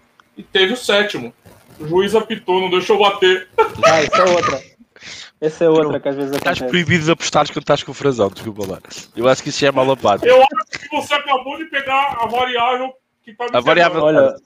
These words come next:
Speaker 2: Rodrigo, ainda bem que falas no Frazão. Eu queria dizer que o... há bocado falei que saía muitos gurus. O Frazão é um deles. Mas eu, há uma coisa que eu gosto nos gurus. E o Frazão tem, tem, tem trabalhado com o Rodrigo nas lives. Há uma coisa que eu gosto num, numa pessoa que tem um canal,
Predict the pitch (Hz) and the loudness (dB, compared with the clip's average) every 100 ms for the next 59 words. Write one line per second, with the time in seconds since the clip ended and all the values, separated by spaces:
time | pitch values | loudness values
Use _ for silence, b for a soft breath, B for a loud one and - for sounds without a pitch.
0 | _ - 156 170 135 143 156 175 - 165 | _ -6 -4 -2 -2 -4 -6 -6 -6 -4
1 | 160 160 147 127 117 113 131 - 151 143 | -4 -6 -6 -6 -6 -8 -10 -6 -4 -6
2 | 120 127 131 120 _ - 123 120 117 113 | -6 -6 -6 -8 _ -8 -6 -6 -8 -10
3 | 98 - _ _ _ _ 123 127 127 135 | -14 -20 _ _ _ _ -6 -4 0 0
4 | - - 131 131 - 127 127 127 123 123 | 2 2 0 0 -2 0 0 0 -4 -4
5 | 120 143 - - _ _ 131 - 131 139 | -2 -2 -6 -16 _ _ -10 -4 0 2
6 | 131 131 127 139 143 - _ _ _ _ | 4 2 0 -2 -4 -12 _ _ _ _
7 | - 139 127 139 143 127 - 127 139 147 | -6 -2 0 0 0 -2 -2 0 2 2
8 | 151 139 143 139 135 139 127 123 113 110 | -2 -2 -2 -2 -2 -4 -4 -4 -4 -8
9 | - 127 123 120 127 131 123 123 117 113 | -14 -6 -4 -4 -2 -2 -2 -4 -4 -8
10 | - 113 104 - 127 123 123 123 123 123 | -12 -12 -14 -14 -10 -4 0 2 2 -2
11 | 123 120 123 123 120 117 120 127 - - | -6 -4 -4 -2 -2 -6 -6 -8 -10 -20
12 | _ _ _ _ 127 131 139 143 131 139 | _ _ _ _ -2 0 2 2 2 2
13 | 135 131 - 135 127 123 131 131 - 139 | 2 2 -2 -6 -6 -4 -4 -4 -2 0
14 | 131 127 - 127 127 123 120 117 | 0 -2 -4 -4 0 0 0 -2